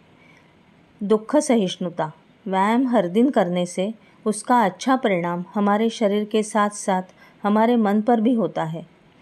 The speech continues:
हमारा शरीर सभी प्रकार के कष्ट सहन कर पाता है, हमारा मन आनंदी रहता है, मन शांत और स्थिर रहता है। क्या अच्छा है, क्या बुरा है, ये ठीक से पहचानता है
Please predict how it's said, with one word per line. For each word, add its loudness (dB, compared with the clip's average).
हमारा 4
शरीर 0
सभी 2
प्रकार 0
के -2
कष्ट -2
सहन 0
कर 2
पाता -2
है, -4
हमारा 4
मन 2
आनंदी 2
रहता 2
है, -2
मन 4
शांत 0
और 0
स्थिर 0
रहता 2
है। -2
क्या 4
अच्छा 0
है, 2
क्या 2
बुरा 2
है, -2
ये 2
ठीक -4
से 2
पहचानता 0
है -6